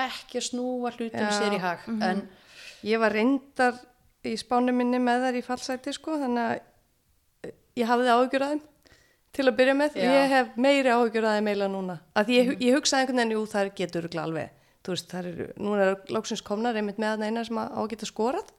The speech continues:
Speaker 1: Mhm.
Speaker 2: sem er
Speaker 1: Ariel.
Speaker 2: Ariel.
Speaker 1: Fljótari
Speaker 2: Er það,
Speaker 1: vindurinn.
Speaker 2: er það, já, ber maður það þannig fram?
Speaker 1: Ég, við erum ennþá að átta
Speaker 2: Við erum
Speaker 1: okkur
Speaker 2: að
Speaker 1: á
Speaker 2: reyna
Speaker 1: því.
Speaker 2: að vinna í því.
Speaker 1: Pínu lélegt að vera ekki
Speaker 3: Ariel.
Speaker 1: bara búið að
Speaker 2: Búin að
Speaker 1: spyrja.
Speaker 2: hringja bara og spyrja hana.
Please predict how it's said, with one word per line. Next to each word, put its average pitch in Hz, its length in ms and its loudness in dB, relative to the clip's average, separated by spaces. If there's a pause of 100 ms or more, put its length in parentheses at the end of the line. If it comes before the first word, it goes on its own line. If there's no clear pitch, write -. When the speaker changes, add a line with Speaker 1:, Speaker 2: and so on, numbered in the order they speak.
(180)
Speaker 1:
Mhm. 175 480 -10 (180)
Speaker 2:
sem - 180 -8
er 208 140 -2
Speaker 1:
Ariel. 196 440 -2 (360)
Speaker 2:
Ariel. 185 580 -4
Speaker 1:
Fljótari 196 280 -6
Speaker 2:
Er 226 120 4
það, 262 240 4
Speaker 1:
vindurinn. 156 160 -4 (180)
Speaker 2:
er 240 140 4
það, - 240 -4
já, 220 180 2 (120)
ber 269 140 4
maður 254 180 2
það 247 180 -2
þannig 214 200 -2
fram? 180 200 -6 (160)
Speaker 1:
Ég, 190 240 -10
við 202 200 -2 (100)
erum 220 180 -6
ennþá 214 320 -4
að 185 220 0 (220)
átta 190 100 -8
Speaker 2:
Við 233 80 -6
erum 226 120 0
Speaker 1:
okkur 214 60 2
Speaker 2:
að 214 60 2
Speaker 1:
á - 0 -
Speaker 2:
reyna 220 200 0
Speaker 1:
því. - 20 0
Speaker 2:
að - 20 -2
vinna 202 320 -4
í 196 180 -6
því. 190 300 -10
Speaker 1:
Pínu 233 320 -2
lélegt - 0 -
að 190 80 -2
vera 180 80 -2
ekki 208 320 0
Speaker 3:
Ariel. 190 160 -2
Speaker 1:
bara 185 160 -4
búið - 160 -8
að 170 100 -6
Speaker 2:
Búin 240 120 2
að 208 100 4
Speaker 1:
spyrja. 196 80 0
Speaker 2:
hringja 220 320 2
bara 180 140 2
og 180 60 -2
spyrja 175 280 -6
hana. - 200 -12